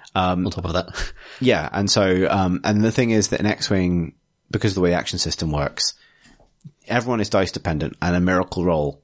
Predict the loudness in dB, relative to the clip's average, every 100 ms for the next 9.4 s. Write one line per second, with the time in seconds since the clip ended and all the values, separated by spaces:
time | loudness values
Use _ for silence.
0 | -4 -2 -2 -6 -20 -18 -4 -2 2 2
1 | 0 2 2 2 2 2 0 0 0 -4
2 | -8 -6 -2 0 0 0 -2 -2 -6 -2
3 | 2 2 2 -4 -16 _ -2 0 -2 -8
4 | -14 -14 _ _ _ _ _ 0 0 2
5 | -2 0 -2 0 -2 -2 -2 -2 -2 -2
6 | 0 2 2 2 0 -2 -2 -4 -4 -4
7 | -4 -6 _ _ -16 -4 0 0 -2 -4
8 | -4 -4 -4 -2 -4 -4 -6 -4 -4 -4
9 | -4 -4 -4 -4